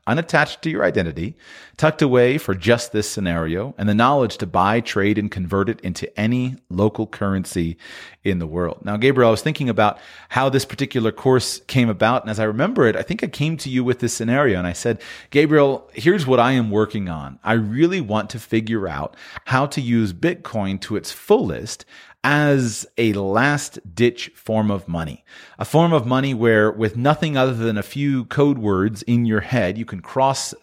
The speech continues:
any border in the world, go anywhere,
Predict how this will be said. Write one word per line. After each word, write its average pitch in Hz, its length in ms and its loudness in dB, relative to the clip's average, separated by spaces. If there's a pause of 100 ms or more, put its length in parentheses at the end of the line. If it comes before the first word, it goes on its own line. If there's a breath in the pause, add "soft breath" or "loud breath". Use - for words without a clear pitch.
(160)
any 170 200 2
border 143 360 2
in 135 100 0
the 127 60 -2
world, 127 400 2 (320 loud breath)
go 147 260 4
anywhere, 120 760 0